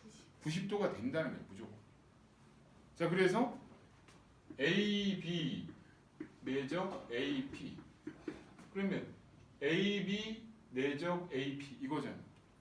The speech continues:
Speaker 2: 그럼 모양을 잘 생각해봐. 에이비 내적 에이피는 여기 이루는 걸 세타라고 생각해보면 이게 에이비의 크기,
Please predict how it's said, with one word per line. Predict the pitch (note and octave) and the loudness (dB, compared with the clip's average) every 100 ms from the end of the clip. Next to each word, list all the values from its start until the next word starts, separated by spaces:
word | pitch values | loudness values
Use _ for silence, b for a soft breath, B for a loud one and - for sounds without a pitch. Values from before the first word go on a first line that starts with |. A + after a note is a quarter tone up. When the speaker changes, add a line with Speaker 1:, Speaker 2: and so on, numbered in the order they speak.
| - - - - - | -20 -20 -20 -20 -10
Speaker 2:
그럼 | - F3+ | 0 6
모양을 | E3+ A#3 A#3 A#3 G3 | 8 10 8 6 2
잘 | D#3+ | 0
생각해봐. | G3 G#3 G3 D3+ G2+ - - | 0 0 0 -2 -4 -6 2
에이비 | F#3 G3 G#3 | 4 4 4
내적 | F3 E3+ E3 | 4 4 2
에이피는 | D3 D3 D3 D#3+ F#3+ B3+ - - - - - - - - - - - - - - A#2+ | 2 0 -2 -2 -2 -2 -6 -16 -20 -20 -20 -20 -20 -20 -20 -20 -20 -20 -20 -10 6
여기 | D3 F3+ F#3+ A#3 | 8 8 6 0
이루는 | E3+ D3 E3 G3+ G3+ | 0 2 2 4 4
걸 | F#3 | 4
세타라고 | F#3 A3+ A3 G#3+ D#3+ | 4 2 2 0 0
생각해보면 | F3 D3+ C3 G2 F2+ A#2+ - - - - - - - - - - - - | 0 -2 -4 -6 -6 -8 -10 -16 -20 -20 -20 -20 -20 -20 -20 -20 -20 -6
이게 | D#3+ G#3 A#3 C3+ | 0 2 2 2
에이비의 | C#3 F3+ F#3+ F#3 F#3+ F#3 F#3 | 4 4 4 2 2 4 4
크기, | - A3 G3+ A#3+ - | 2 -4 -2 -2 -2